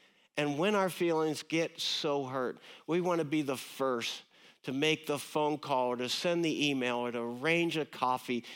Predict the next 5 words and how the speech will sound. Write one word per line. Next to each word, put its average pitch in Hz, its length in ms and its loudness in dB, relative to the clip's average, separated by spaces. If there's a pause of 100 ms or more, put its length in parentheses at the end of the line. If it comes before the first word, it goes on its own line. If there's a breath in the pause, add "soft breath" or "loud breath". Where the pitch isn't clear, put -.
(120 loud breath)
and 113 160 -8
go 151 360 0
and 117 140 -6 (100)
talk - 500 -4 (320)
privately 123 800 -8